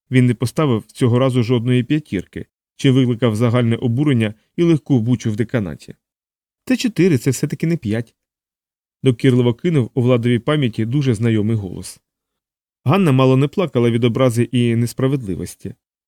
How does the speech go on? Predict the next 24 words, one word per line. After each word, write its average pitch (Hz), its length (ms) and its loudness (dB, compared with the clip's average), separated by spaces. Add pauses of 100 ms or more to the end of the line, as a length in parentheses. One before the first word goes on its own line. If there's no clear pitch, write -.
Філософа 131 480 2
піддано 117 480 0
було 117 260 2
загальному 120 540 2
мовчазному 117 640 0
остракізмові, 117 760 -4 (320)
а 117 140 0
Влад 165 260 0
спробував 117 500 0
іще 127 280 0
раз 120 160 2
з 113 40 -8
ним 120 120 2
зустрітися 104 720 -8 (180)
у 110 80 -4
підворітті, 117 680 -2 (300)
але 202 200 0
хитрий 139 320 -2
Франт 160 340 -2
був 156 260 -2
дуже 120 240 0
обережний. 104 600 -4 (720)
"Не 110 120 0
бийся, 117 400 -2